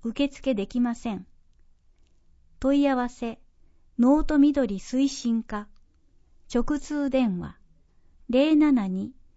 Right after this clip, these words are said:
九四七の三七零七。お墓の市民講座。樹木葬や散骨、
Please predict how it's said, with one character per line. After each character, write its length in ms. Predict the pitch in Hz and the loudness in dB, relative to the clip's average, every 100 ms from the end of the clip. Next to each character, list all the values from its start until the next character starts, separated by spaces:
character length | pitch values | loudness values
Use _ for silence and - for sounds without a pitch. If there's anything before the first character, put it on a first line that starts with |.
| _ - | _ -8
九 280 | - 302 302 | -2 0 2
四 360 | 302 277 202 | 2 2 0
七 280 | 226 240 202 | 0 -2 -2
の 240 | 185 180 - _ - | -6 -8 -12 _ -10
三 340 | - 277 285 | 0 4 4
七 300 | 285 233 185 | 4 2 0
零 220 | 208 262 262 | 0 2 4
七。 380 | 254 196 165 _ - - _ _ _ _ _ - _ _ _ _ _ _ _ _ _ | 2 -2 -8 _ -20 -20 _ _ _ _ _ -20 _ _ _ _ _ _ _ _ _
お 100 | 240 | -6
墓 340 | 247 285 294 269 | -4 -4 2 2
の 120 | 269 | 2
市 200 | 262 262 | 2 4
民 300 | 294 294 285 | 6 6 4
講 260 | 262 226 | 0 -4
座。 200 | 180 156 - _ _ _ _ _ _ _ _ - _ - | -6 -12 -18 _ _ _ _ _ _ _ _ -20 _ -4
樹 160 | 240 | 4
木 300 | 269 320 330 | 6 4 -2
葬 280 | - 240 214 | -6 -6 -4
や 220 | 196 185 - | -6 -8 -10
散 340 | - 240 269 | -4 0 0
骨、 440 | 254 240 220 214 | 0 -8 -10 -12